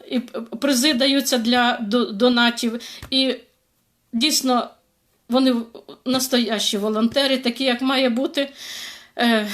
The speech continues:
доброго ранку, Інна, бачу, що ви є, і Наталя, бачу, дякую вам, що ви приєдналися до мого, в-, до, е, мого волонтерського поетичного такого ранку.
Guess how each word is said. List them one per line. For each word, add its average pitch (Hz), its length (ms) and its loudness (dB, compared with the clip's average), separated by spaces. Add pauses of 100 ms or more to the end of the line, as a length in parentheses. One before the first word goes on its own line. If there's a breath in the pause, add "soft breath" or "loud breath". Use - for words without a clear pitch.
(360 loud breath)
доброго 294 460 2
ранку, 277 340 0
Інна, 254 260 2
бачу, 254 380 0
що 233 180 -2
ви 226 140 2
є, 277 360 2
і 233 60 -2
Наталя, 233 500 2 (500 loud breath)
бачу, 233 440 0 (1120)
дякую 233 580 -2
вам, 226 200 2
що 233 180 0
ви 226 160 2
приєдналися 233 760 2
до 202 140 -4
мого, 214 400 -2 (300 soft breath)
в-, 226 220 -8 (520)
до, 214 220 -4
е, 208 400 -4
мого 233 260 2
волонтерського 220 840 0
поетичного 214 720 -2
такого 202 460 -2
ранку. 311 400 -2